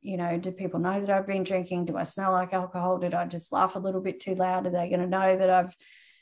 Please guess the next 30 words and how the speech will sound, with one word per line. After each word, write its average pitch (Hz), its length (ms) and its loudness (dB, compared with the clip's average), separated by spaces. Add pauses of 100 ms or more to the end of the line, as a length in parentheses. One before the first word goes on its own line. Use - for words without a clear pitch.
how, 180 120 4
you 185 160 2
know, 180 220 2
how 196 140 0
am 185 100 2
I 190 80 2
gonna 185 200 2
disguise 185 520 4
my 190 100 2
alcohol 185 480 0
today? 175 320 0
How 185 160 0
am 185 140 0
I, 175 100 -2
you 208 120 -2
know, 180 160 2
it 180 180 0
was 202 260 -4
this 190 220 -4 (240)
constant 190 580 2
just 185 200 0
obsession. 185 800 4 (200)
And 214 140 2
because 240 300 6
I've 226 140 6
always 214 420 6
considered 202 500 0
myself 185 500 4
to 190 140 -4
be, 185 640 2